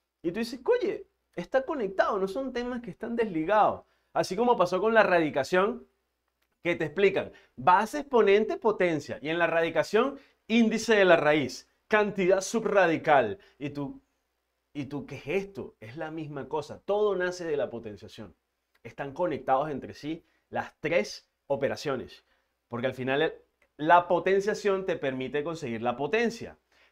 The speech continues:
La radicación te permite conseguir la base.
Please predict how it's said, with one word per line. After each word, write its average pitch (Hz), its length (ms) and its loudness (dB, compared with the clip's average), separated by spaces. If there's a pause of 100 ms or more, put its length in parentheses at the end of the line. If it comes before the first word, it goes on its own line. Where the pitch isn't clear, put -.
La 202 280 2
radicación 202 1080 0
te 185 80 -2
permite 143 360 -4
conseguir 139 400 -6
la 139 160 2
base. 143 540 -2